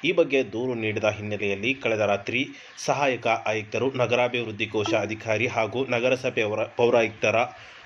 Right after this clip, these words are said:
ಮತ್ತು ಪೊಲೀಸರ ನೇತೃತ್ವದಲ್ಲಿ ತೆರವುಗೊಳಿಸಲು ಮುಂದಾದರು. ಆದರೆ ಕಟ್ಟಡದ ಗೋಡೆಗಳನ್ನ ಅರೆಬರೆಯಾಗಿ ತೆರವುಗೊಳಿಸಿದ್ದು,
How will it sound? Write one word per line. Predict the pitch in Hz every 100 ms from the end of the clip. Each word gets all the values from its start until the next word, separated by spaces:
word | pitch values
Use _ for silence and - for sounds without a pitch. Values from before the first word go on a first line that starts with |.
| 135
ಮತ್ತು | 139 160 151
ಪೊಲೀಸರ | 143 147 175 131 120
ನೇತೃತ್ವದಲ್ಲಿ | 117 120 117 113 113 104 104 127
ತೆರವುಗೊಳಿಸಲು | 131 127 135 120 107 110 113 117
ಮುಂದಾದರು. | 113 110 110 110 131 - - - - -
ಆದರೆ | 147 151 135 139 - - -
ಕಟ್ಟಡದ | 151 160 135 117 117 110
ಗೋಡೆಗಳನ್ನ | 120 127 117 117 113
ಅರೆಬರೆಯಾಗಿ | 107 - 117 127 123 120 117 113 101 117 131 - - -
ತೆರವುಗೊಳಿಸಿದ್ದು, | 139 143 123 117 123 104 120